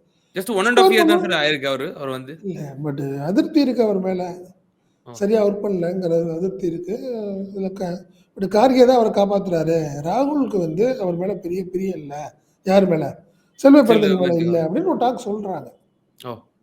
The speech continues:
Speaker 2: புரியுதுங்களா? அடுத்த தலைவர் யாருன்னு மாணிக் தாக்கூர், அவர் ஒரு தனியா ட்ராக் ஓட்டுறாரு.
Speaker 1: <laughs>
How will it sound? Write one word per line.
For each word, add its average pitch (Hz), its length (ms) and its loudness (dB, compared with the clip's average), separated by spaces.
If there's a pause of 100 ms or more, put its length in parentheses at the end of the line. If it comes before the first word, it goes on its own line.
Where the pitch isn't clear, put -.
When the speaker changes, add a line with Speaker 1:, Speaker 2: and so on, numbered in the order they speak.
(160)
Speaker 2:
புரியுதுங்களா? 185 340 0
அடுத்த 190 260 0
தலைவர் 196 280 2
யாருன்னு 185 360 0
மாணிக் 208 300 0
தாக்கூர், 202 300 0
அவர் 214 200 4
ஒரு 214 240 2
தனியா 202 300 -4
ட்ராக் 185 300 -10
ஓட்டுறாரு. 165 420 -10 (420)
Speaker 1:
<laughs> - 360 -14